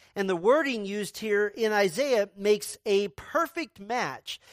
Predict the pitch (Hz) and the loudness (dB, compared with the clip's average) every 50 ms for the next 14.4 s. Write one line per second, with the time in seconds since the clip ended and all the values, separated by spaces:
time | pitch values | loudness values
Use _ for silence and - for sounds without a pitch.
0 | - - _ _ 214 180 196 214 220 247 254 240 220 214 175 190 196 196 185 190 | -20 -20 _ _ -10 -6 -2 0 0 0 2 0 0 2 2 2 2 2 2 2
1 | 190 185 190 185 175 175 180 196 202 214 240 285 330 349 339 302 - - 233 185 | 2 0 0 -2 -4 -6 -4 -4 -2 -2 0 2 4 4 2 2 0 -2 -4 -4
2 | - _ 190 170 160 160 160 175 175 - 190 180 170 165 165 160 135 180 220 247 | -4 _ -2 -2 0 0 -2 -6 -6 -4 -4 -4 -2 -2 -2 -4 -4 -4 -4 -2
3 | 277 254 220 160 120 117 143 131 120 120 131 170 185 - - - _ _ _ 208 | -2 -2 -2 -4 -4 -4 -4 -4 -4 -4 -4 -6 -6 -8 -14 -20 _ _ _ -2
4 | 214 214 208 196 202 196 185 175 - - _ _ - 196 220 - 254 226 214 190 | 0 0 2 2 2 0 0 -2 -4 -10 _ _ -2 -2 -2 0 -2 -2 0 0
5 | 185 175 180 - 190 170 165 165 185 190 214 233 254 269 254 240 233 220 208 196 | 0 0 -2 -4 -6 -6 -2 0 2 4 4 4 4 2 2 -2 -2 0 2 2
6 | 190 196 185 - - 208 196 202 185 - - - 208 190 - - 214 196 - - | 2 0 0 -2 -4 -2 -2 -2 -4 -6 -8 -10 -10 -10 -4 -2 -2 -2 -2 -4
7 | - - 143 147 170 202 165 170 202 - - 180 156 143 151 170 190 - - - | -6 -8 -6 -8 -8 -10 -10 -10 -10 -6 -4 -2 0 0 0 0 -2 -4 -6 -2
8 | 240 233 226 214 208 202 202 185 - _ _ - 254 277 302 320 320 320 311 - | 0 2 4 4 4 4 2 2 -4 _ _ 0 2 4 6 8 8 6 6 4
9 | - 233 208 156 - - 190 175 165 175 180 180 - 185 170 170 165 - - 190 | 0 -4 -6 -6 -6 -4 -4 -2 -2 -2 -4 -6 -6 -6 -6 -6 -8 -8 -4 -2
10 | 185 170 160 - 190 175 - - 202 214 220 - _ - - _ _ _ _ _ | 0 0 -2 -4 -8 -12 -10 -10 -10 -10 -10 -14 _ -20 -20 _ _ _ _ _
11 | - 226 254 254 175 165 180 185 175 - 190 175 - - 262 254 226 175 139 - | -6 -6 -4 -4 -2 -2 -2 -2 -2 -4 -10 -10 -4 0 2 2 2 2 0 -4
12 | 185 175 170 180 190 202 220 233 262 277 - 247 233 202 180 - - 196 175 - | -6 -4 -2 0 2 4 4 4 4 2 0 -2 -2 -2 -2 -4 -6 -8 -8 -6
13 | - 165 160 - - 160 160 160 160 143 156 180 - - 165 151 151 160 151 151 | -4 -4 -4 -4 -6 -8 -8 -8 -10 -10 -12 -12 -8 -6 -4 -4 -4 -6 -4 -2
14 | 208 220 214 196 156 123 101 | 0 2 2 2 0 -2 -4